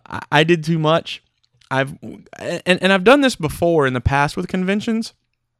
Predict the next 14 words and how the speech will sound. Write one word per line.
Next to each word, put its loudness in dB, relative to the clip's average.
and -4
what 2
I 2
will -2
do -2
is 0
immediately -2
after 0
the -2
convention's -6
over, -2
I'll -4
make -6
myself -4